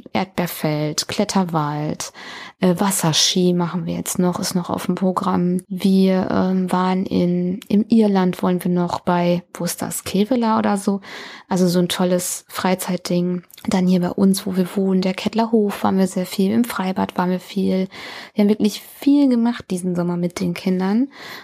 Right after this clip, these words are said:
Und das ging nur,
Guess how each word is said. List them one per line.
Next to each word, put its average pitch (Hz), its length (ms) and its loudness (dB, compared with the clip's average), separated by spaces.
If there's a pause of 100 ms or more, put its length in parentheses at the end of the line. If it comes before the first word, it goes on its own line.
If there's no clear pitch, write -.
(120)
Und 202 720 2
das - 400 -4
ging 202 460 2
nur, 226 500 4